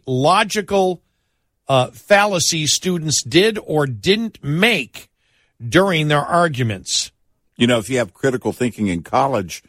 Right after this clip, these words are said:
Speaker 2: the students would be at risk for learning something.
Speaker 1: We debated single-parent households versus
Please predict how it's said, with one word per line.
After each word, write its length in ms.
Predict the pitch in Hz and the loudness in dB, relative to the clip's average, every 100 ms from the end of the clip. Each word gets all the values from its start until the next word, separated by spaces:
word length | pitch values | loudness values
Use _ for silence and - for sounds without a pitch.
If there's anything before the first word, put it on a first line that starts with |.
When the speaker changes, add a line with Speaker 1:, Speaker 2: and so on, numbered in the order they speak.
| _ _ _ | _ _ _
Speaker 2:
the 80 | - | -8
students 600 | - - 156 135 101 - | -8 2 4 4 -2 -6
would 180 | 95 95 | -8 -4
be 120 | 101 | -2
at 80 | 87 | -2
risk 320 | 87 104 - | 0 -2 -2
for 260 | - 95 82 | -6 -2 0
learning 420 | 87 123 139 107 | 0 0 0 -2
something. 400 | - 78 69 - _ _ _ _ _ _ _ _ _ _ | -4 -8 -10 -20 _ _ _ _ _ _ _ _ _ _
Speaker 1:
We 220 | 127 156 | 0 2
debated 500 | 151 147 180 180 170 | 2 4 4 4 0
single-parent 800 | - 185 185 170 151 180 180 170 | 0 2 2 0 2 2 2 2
households 640 | 160 247 - 139 135 135 | 2 2 0 0 0 -2
versus 500 | 107 160 131 160 139 | -2 0 0 0 -2